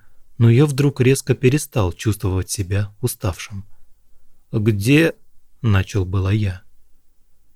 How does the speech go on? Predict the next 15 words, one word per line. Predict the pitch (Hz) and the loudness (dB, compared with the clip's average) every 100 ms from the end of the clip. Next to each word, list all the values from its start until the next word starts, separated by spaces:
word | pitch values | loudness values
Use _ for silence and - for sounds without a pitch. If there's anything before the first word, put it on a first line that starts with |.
| - | -12
«Это | 165 151 131 131 123 | -6 -4 0 2 2
будет | 113 113 123 123 - | 2 2 2 2 0
нелегко | 123 120 120 - 160 - | 2 2 2 0 2 2
принять», | - 107 113 131 104 - - - - - - - | 2 2 2 0 -2 -6 -20 -20 -20 -20 -18 0
перебил | 120 104 98 104 | 2 4 4 2
меня | 95 95 95 | 2 0 -2
старик. | - 113 104 95 - - - - - - _ - | -2 -2 0 -2 -6 -18 -18 -18 -20 -20 _ -12
«Ты | - 180 151 | -2 0 0
покинул | 131 131 - 147 135 110 | 2 -2 0 -2 0 0
свой | - - 127 123 | -2 -2 2 2
мир | 110 127 127 - - _ _ | 2 2 0 0 -10 _ _
и | - | -4
покинул | 185 151 139 143 147 135 | -2 -2 -2 -2 0 0
его | 127 117 113 117 113 | 0 0 2 2 2
навеки. | 107 113 113 123 - 104 | 4 2 2 -2 -4 -12